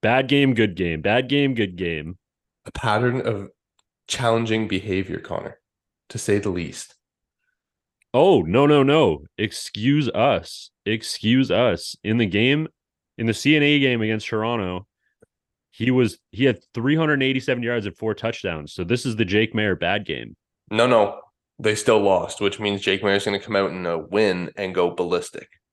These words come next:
Speaker 1: Yeah, but, like, four hundred yards and four touchdowns, that is not a bad game by any means.
Speaker 2: They got a lot of freebies last week. <laughs>
Speaker 1: Yeah, I think every single Toronto D B was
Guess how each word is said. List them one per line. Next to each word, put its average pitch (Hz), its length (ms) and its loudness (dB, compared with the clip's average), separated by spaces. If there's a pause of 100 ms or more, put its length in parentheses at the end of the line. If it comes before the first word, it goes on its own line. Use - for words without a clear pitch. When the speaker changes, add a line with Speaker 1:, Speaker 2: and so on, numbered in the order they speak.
(480)
Speaker 1:
Yeah, 120 220 0
but, 117 80 0
like, 104 220 2
four 135 220 2
hundred 117 200 2
yards 110 220 2
and 95 100 -8
four 107 140 2
touchdowns, 87 460 -4
that 104 120 2
is 90 120 -4
not 101 200 -2
a 92 60 -6
bad 92 260 -4
game 90 200 -8
by 82 160 -6
any 92 140 -6
means. 80 500 -10 (340)
Speaker 2:
They 104 80 2
got 107 100 4
a 110 40 -2
lot 107 120 6
of 101 80 0
freebies 87 480 -4
last - 260 -10
week. 95 260 -10 (140)
<laughs> - 80 -8 (960)
Speaker 1:
Yeah, 78 440 2 (220)
I 98 100 0
think 104 220 0 (400)
every 98 340 0
single 113 380 -2
Toronto 110 360 -2
D 104 260 -6
B 104 420 -6 (100)
was 92 160 -4